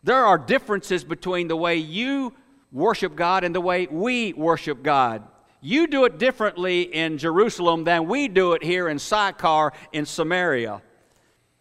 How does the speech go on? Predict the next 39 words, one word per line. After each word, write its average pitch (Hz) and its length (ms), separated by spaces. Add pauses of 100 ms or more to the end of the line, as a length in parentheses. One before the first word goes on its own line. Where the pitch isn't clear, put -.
(220)
She - 160
says 214 220
there 196 120
are 196 60
differences 185 580
there. 151 140
You 254 260
believe, 185 440
Jesus, 143 640 (760)
that 170 160
you're 254 140
supposed 226 360
to 180 80
worship 180 460
God 180 320
in 156 100
the 147 80
temple 170 460
there 165 220
in 156 200
Jerusalem. 139 720 (580)
However, 220 480
as 170 260
a 170 60
Samaritan, 214 640
I've 247 240
been 240 140
brought 196 260
up 185 160
to 175 100
believe 165 420
that 165 140
we 240 200
are 269 100
to 202 100
worship 190 420
God 180 280
right 190 320
here 214 380